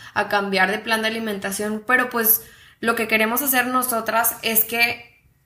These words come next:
no llegues a depender de nadie y que al final puedas aprender tú solo a cómo llevar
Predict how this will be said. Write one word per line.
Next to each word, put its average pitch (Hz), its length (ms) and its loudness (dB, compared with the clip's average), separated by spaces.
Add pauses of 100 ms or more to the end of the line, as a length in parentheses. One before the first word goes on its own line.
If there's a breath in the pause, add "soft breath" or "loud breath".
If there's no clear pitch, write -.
(180)
no 226 200 0
llegues 262 380 0
a 220 80 2
depender 196 440 -2
de 233 80 -4
nadie 311 420 0
y 196 120 0
que - 160 -2
al 202 100 2
final 196 320 -2
puedas 240 260 4
aprender 208 540 0
tú 220 100 -6
solo 208 540 4
a - 500 0
cómo 214 460 -4 (100)
llevar 190 560 4